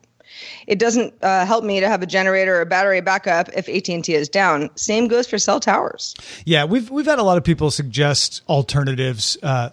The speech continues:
Speaker 2: landline being one of them, uh, ham radio being another. Uh, but in, in my opinion, while those are all great suggestions,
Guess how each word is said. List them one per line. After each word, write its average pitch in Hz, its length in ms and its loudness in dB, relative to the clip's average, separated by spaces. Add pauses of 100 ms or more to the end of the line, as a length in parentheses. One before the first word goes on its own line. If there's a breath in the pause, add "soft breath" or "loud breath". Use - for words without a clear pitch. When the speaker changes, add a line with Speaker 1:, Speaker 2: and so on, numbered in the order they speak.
Speaker 2:
landline 113 420 -4
being 131 140 -2
one 127 160 -2
of 120 120 -6
them, 131 320 -4 (260 loud breath)
uh, 113 120 -4
ham 147 360 -2
radio 147 460 2
being 143 220 0
another. 139 460 -4 (320 loud breath)
Uh, 139 240 -4
but 156 560 -2
in, 208 300 0
in 185 120 0
my 247 120 2
opinion, 214 320 2
while 160 120 4
those 190 200 2
are 190 80 4
all 185 100 4
great 160 240 0
suggestions, 156 720 -2